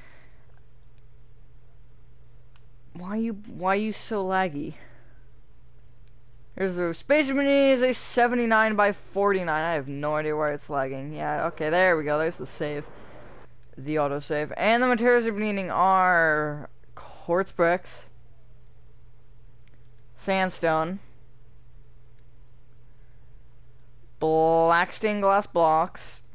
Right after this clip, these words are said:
a, whoops, acacia doors. I can, I need to remember that I can use the stick now,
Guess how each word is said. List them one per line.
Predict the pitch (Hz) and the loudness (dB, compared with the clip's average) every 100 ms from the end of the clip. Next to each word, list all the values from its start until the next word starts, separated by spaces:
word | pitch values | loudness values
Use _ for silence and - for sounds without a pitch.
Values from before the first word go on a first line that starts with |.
| - - - - - - - - - - - - - - - - - - - - - - - - - - - - - - - - - | -14 -14 -14 -14 -14 -14 -14 -14 -14 -14 -14 -14 -14 -12 -12 -14 -14 -14 -14 -14 -14 -14 -14 -12 -10 -10 -14 -14 -14 -12 -12 -12 -10
a, | - - - - | -12 -12 -14 -10
whoops, | 147 135 156 - - | -6 -4 -4 -6 -4
acacia | 175 - 180 196 | -2 2 2 2
doors. | 196 185 170 165 170 - | 4 6 6 6 2 -4
I | 226 | -8
can, | - 294 220 | -4 -4 -2
I | - 214 | 0 2
need | 247 269 | 2 4
to | |
remember | 254 202 196 196 | 2 4 4 4
that | 170 | 4
I | 170 | 2
can | 160 170 | 2 -2
use | 160 175 | -2 -2
the | 175 160 | -4 -10
stick | - - 156 - | -4 0 0 0
now, | 139 139 139 | -2 0 -2